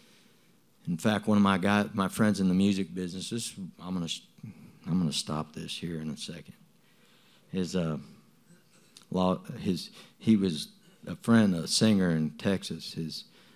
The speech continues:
I'd read one morning that his three-year-old boy fell, fell in the pool while he was out front, and, and,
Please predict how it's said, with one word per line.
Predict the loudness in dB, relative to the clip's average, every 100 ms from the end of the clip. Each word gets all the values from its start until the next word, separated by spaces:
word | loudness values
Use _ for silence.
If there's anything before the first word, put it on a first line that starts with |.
| -4
I'd | -2 0
read | 2 2 2 0 -2
one | 0 2
morning | 2 4 2 2 0
that | -2 -6 -18 -20 _ _ -10
his | -6 -6
three-year-old | -2 0 0 0 -2 -2
boy | 0 0 0 -4 -10 _ _
fell, | -6 -4 -4 -8 -14 _ _ _
fell | 0 0
in |
the | 0
pool | -2 -2 -2 -2
while | -4 -4
he | -2 -2
was | -2
out | -4 -4 0
front, | 2 2 0 -12 _ _ _ _ _ _ _ _ -20 _
and, | -2 -2 -2 -6
and, | -8 -8